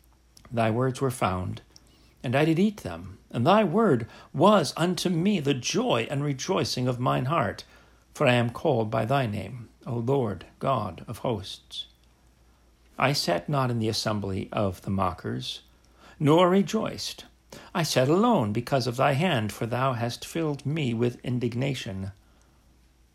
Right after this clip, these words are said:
Why is my pain perpetual, and my wound incurable, which refuseth to be healed? Wilt thou be altogether unto me as a liar and as waters that fail? Therefore thus saith the Lord, If thou return,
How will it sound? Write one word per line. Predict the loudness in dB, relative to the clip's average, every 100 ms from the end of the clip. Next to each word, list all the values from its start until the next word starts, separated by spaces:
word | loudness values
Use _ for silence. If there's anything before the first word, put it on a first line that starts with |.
| _
Why | -2 0
is | 2 0
my | -2 -2
pain | -4 -4 -4
perpetual, | -4 -4 -4 -6 -8 -10 -10 -8
and | -2
my | 2
wound | 2 2 0 0 -4 -2
incurable, | -2 -2 -2 -2 -2 -4 -10 -14 _ _ _ _ _ _ _
which | -8 -6
refuseth | -6 -6 -4 -2 -2 -4 -6
to | -4
be | -4 -4
healed? | -4 -4 -6 -8 -16 _ _ _ _ _ _ -20 -2
Wilt | 2 4
thou | 6 4
be | 4
altogether | 2 2 0 2 2
unto | 0 -2 -2
me | -2
as | 2 2 0 0
a |
liar | 0 2 2 0 0
and | -2 0
as | 0 -2 0
waters | 2 2 0 -4
that | -6 -4
fail? | -2 -2 -2 -4 -10 -16 _ _ _ _ _ _ _ -2
Therefore | 0 2 2
thus | 2 0
saith | -2 -2 -2
the | -4
Lord, | -2 -4 -6 -14 -20 _ _ _ _ _ _
If | -8
thou | 0 2
return, | 0 0 0 2 0